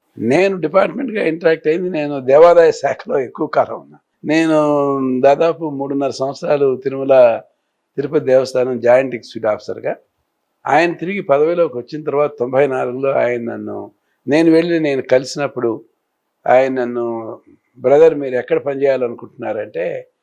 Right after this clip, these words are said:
"నాకు తిరుమల, తిరుమల తిరుపతి దేవస్థానంలో పనిచేయాలని ఆసక్తి ఉందండి" అన్నారు. "మీరు చేయగలరా?" అన్నాడు. నేను మూడున్నర సంవత్సరాలు జాయింట్ ఎగ్జిక్యూటివ్ ఆఫీసర్గా మీరు ముఖ్యమంత్రిగా ఉన్నప్పుడు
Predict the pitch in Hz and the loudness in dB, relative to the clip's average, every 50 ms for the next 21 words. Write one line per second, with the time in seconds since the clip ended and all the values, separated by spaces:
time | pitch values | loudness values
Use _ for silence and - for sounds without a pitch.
0 | _ _ _ _ _ _ _ _ _ - 143 143 143 143 143 123 - 147 160 180 | _ _ _ _ _ _ _ _ _ 0 0 2 2 0 -4 -8 -8 -6 -6 -6
1 | 202 196 185 - 147 151 170 180 180 170 151 135 143 151 156 143 135 131 131 131 | -6 -8 -8 -8 -8 -6 -4 -4 -4 -4 -4 -4 -4 -4 -4 -4 -2 -2 -2 -2
2 | 127 117 - 127 127 131 127 127 123 113 - 107 110 117 113 110 110 113 117 113 | -2 -2 -4 -4 -4 -2 -4 -4 -4 -4 -6 -6 -4 0 0 0 0 0 -2 -2
3 | 110 120 - - 127 - _ - 113 110 110 104 98 92 92 107 - - - _ | -4 -6 -6 -8 -10 -12 _ -14 -12 -10 -10 -10 -10 -10 -10 -12 -12 -12 -14 _
4 | _ _ - - 80 - _ _ _ _ _ _ _ _ _ _ - 113 110 110 | _ _ -20 -20 -20 -20 _ _ _ _ _ _ _ _ _ _ -16 -16 -12 -4
5 | 123 131 143 151 147 - - 156 175 175 175 170 151 135 139 131 117 - 90 87 | 0 2 2 2 2 2 2 2 4 6 6 6 6 6 4 4 4 2 -2 -10
6 | 82 - _ _ _ _ _ _ _ _ _ _ _ _ - 131 147 156 151 139 | -20 -20 _ _ _ _ _ _ _ _ _ _ _ _ -8 -6 -4 -4 -4 -2
7 | 135 147 160 170 165 156 151 131 - 147 143 143 - - 180 214 196 147 135 131 | -2 -2 0 0 0 0 0 -2 -4 -6 -6 -6 -2 -2 -2 -2 2 4 4 4
8 | 139 156 160 160 - - - 139 131 131 127 120 113 - - 120 123 123 131 127 | 4 2 0 -6 -10 -10 -10 -2 2 4 4 4 4 0 -6 -8 -4 -2 -2 -2
9 | 117 113 117 117 113 113 110 110 110 - 135 135 139 127 120 123 120 127 113 107 | -2 -2 -4 -4 -4 -4 -6 -8 -10 -10 -10 -10 -10 -10 -10 -12 -10 -8 -8 -8
10 | 107 107 - - 113 117 147 104 92 87 87 80 | -8 -8 -10 -10 -12 -10 -10 -8 -10 -10 -12 -14